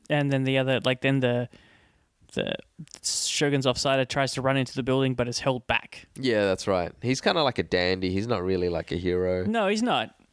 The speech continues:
Speaker 1: He's
Speaker 2: Yeah.
Speaker 1: actually kind of an asshole.
Speaker 2: Yeah, yeah. He's got, what's that, that haircut?
Speaker 1: He's got a, a m-, mage.
Speaker 2: Mage?
Speaker 1: Mage?
Speaker 2: Yeah.
Speaker 1: M A G E is how it's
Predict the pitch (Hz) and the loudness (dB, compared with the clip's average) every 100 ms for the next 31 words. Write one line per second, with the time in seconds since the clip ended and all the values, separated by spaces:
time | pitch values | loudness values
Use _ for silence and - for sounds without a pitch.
0 | - 190 214 226 196 175 185 151 160 143 | -6 -2 0 0 0 0 2 4 2 2
1 | - - - - - 156 147 143 143 - | -2 -10 -14 -14 -2 2 4 2 -2 -4
2 | 139 120 131 139 156 131 143 - 123 - | 0 2 4 2 2 2 2 2 0 0
3 | 110 107 110 107 - 113 - _ _ - | -2 -2 2 0 2 -2 -2 _ _ -6
4 | 226 - 196 143 - 143 - 147 143 - | -6 0 0 0 0 -2 0 0 -2 -4
5 | 143 147 160 165 185 202 190 - 113 117 | -4 0 0 2 2 0 -2 -8 0 2
6 | 127 135 156 143 160 170 185 196 143 127 | 2 0 0 0 2 2 2 0 -2 0
7 | 175 180 170 156 147 143 139 139 127 - | 2 4 2 2 2 4 2 2 0 0
8 | - | -8